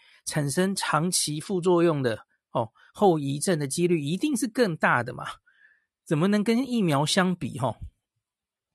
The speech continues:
好，这个是学理上给大家一些建议。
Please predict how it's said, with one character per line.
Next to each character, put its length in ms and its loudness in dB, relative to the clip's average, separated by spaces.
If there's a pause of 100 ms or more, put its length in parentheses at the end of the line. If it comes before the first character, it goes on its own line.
(480)
好， 220 -4
这 80 -4
个 80 -4
是 140 -4
学 220 -2
理 140 -2
上 220 -2
给 100 -6
大 160 -4
家 220 -4
一 60 -8
些 480 -8
建 180 -2 (100)
议。 160 -14